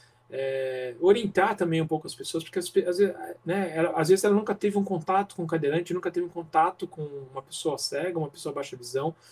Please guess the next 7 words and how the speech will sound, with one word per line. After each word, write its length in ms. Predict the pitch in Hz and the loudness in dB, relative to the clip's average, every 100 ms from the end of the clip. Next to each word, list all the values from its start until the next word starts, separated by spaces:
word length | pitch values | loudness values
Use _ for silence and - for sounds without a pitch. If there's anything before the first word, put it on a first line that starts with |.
| - - _ _ _ | -20 -20 _ _ _
Então, 560 | 147 156 175 175 185 - | -10 0 0 0 -4 -6
a 40 | 151 | -2
gente 200 | 175 - | -2 -2
também 300 | 175 185 208 | -2 -2 2
pode 240 | 175 143 | 0 0
ensinar, 440 | 139 - 127 117 | -4 -6 -6 -8
né, 280 | 120 131 143 | -10 -10 -12